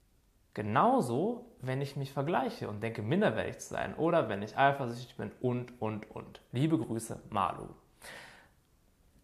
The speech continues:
Das ist bei Malu jetzt folgen-, also erstmal danke für die Frage natürlich, Malu. Ich freue mich, dass du, ähm, mir die geschrieben hast und ich möchte sie dir auch gerne beantworten.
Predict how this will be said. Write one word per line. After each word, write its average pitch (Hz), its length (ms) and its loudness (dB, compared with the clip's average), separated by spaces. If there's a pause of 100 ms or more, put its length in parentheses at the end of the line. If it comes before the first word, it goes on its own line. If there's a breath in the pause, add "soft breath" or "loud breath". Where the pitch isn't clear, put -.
(360)
Das 139 180 -2
ist 160 160 -4
bei 120 100 4
Malu 117 380 6
jetzt 101 380 -4
folgen-, 101 760 -2
also 113 160 -2
erstmal 131 240 4
danke 117 240 6
für 104 80 0
die 107 80 -2
Frage 185 320 8
natürlich, 160 460 6
Malu. 127 220 -2
Ich 95 100 -8
freue - 180 2
mich, 139 140 2
dass 117 160 -10
du, 110 60 -6
ähm, 101 640 -4
mir 107 120 -6
die - 120 -12
geschrieben 170 400 0
hast 147 140 0
und 101 140 -8
ich - 100 -14
möchte 113 260 -2
sie 98 80 -4
dir 95 160 -6
auch - 80 -14
gerne - 220 -8
beantworten. 127 640 0